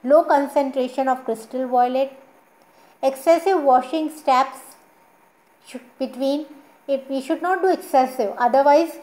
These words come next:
it will move away. And we should insufficient iodine exposure and prolonged decoloration.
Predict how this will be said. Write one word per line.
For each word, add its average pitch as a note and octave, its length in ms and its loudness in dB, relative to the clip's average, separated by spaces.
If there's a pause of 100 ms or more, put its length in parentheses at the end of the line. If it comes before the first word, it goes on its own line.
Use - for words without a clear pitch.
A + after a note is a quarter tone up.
(100)
it A#3+ 180 -12
will D#4+ 240 2 (140)
move A3+ 240 -4
away. F#3+ 240 -4 (1040)
And B3 360 -4 (160)
we D4+ 200 0
should D#4 220 2 (160)
insufficient D#4+ 760 0
iodine C4 420 2
exposure C4 720 -2 (480)
and B3+ 360 -2
prolonged A#3 680 0
decoloration. G#3+ 920 -4